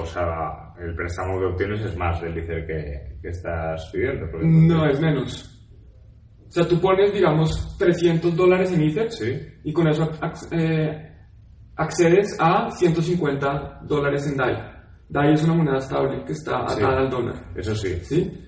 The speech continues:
Speaker 2: Entonces, ¿qué pasa? Si el precio de Ether baja, digamos que Ether hoy en día, para hacerlo fácil, está en trescientos dólares por Ether.
Speaker 1: Ujú.
Speaker 2: Entonces pusiste un Ether,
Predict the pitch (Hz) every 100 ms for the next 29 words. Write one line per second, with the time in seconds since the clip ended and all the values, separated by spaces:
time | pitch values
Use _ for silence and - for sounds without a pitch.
0 | - 139 165 160 - 180 175 156 - 160
1 | 175 165 202 196 170 175 170 175 156 170
2 | 165 156 180 180 160 165 170 160 165 165
3 | 160 160 160 151 135 135 147 147 143 -
4 | - 127 - 135 147 151 156 151 151 147
5 | 147 - 143 123 107 123 110 107 - 147
6 | - 165 147 - 160 190 220 - - -